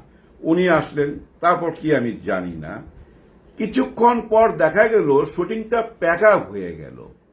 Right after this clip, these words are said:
এবং নায়িকা রোজিনা বাদ পড়া গেল। ছবির নাম মিন্টু আমার নাম, সেট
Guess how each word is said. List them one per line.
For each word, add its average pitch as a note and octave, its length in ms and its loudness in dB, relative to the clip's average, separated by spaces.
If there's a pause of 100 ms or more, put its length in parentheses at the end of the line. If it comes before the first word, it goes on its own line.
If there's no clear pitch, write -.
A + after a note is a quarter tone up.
(360)
এবং A3 300 6 (760)
নায়িকা B3 580 2 (440)
রোজিনা G3+ 480 -2 (220)
বাদ A#3+ 440 4 (140)
পড়া G3 280 -2
গেল। B2 220 -10 (200)
ছবির F#3+ 280 -10
নাম A3 300 4
মিন্টু A3+ 500 0
আমার G3 360 4
নাম, D#3 580 2 (300)
সেট C#4+ 380 6